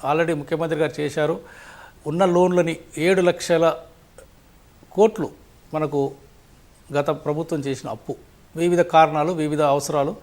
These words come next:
So, ఆ, ఆ, నేను ఆ, ఆ, ఆ చర్చకు పోదలుచుకోలేదు, ఎందుకు, ఏమిటి అనేది. But ఇది వాస్తవం. వీటికి దాదాపుగా నెలకు గత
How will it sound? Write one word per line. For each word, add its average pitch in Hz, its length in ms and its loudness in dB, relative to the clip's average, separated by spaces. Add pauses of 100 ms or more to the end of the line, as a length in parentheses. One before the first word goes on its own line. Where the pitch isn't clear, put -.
(460)
So, 160 60 -4
ఆ, 143 160 4
ఆ, 151 280 8
నేను 147 240 -2
ఆ, 147 320 4 (140)
ఆ, 135 420 0
ఆ 139 260 -2 (200)
చర్చకు 170 240 -2
పోదలుచుకోలేదు, 143 560 0
ఎందుకు, 151 400 -2
ఏమిటి 143 340 -2
అనేది. 117 260 -10 (140)
But 170 120 0 (140)
ఇది 156 220 -6 (280)
వాస్తవం. 131 460 -4 (1000)
వీటికి 214 680 -2 (300)
దాదాపుగా 196 760 2 (420)
నెలకు 196 680 2 (340)
గత 160 240 2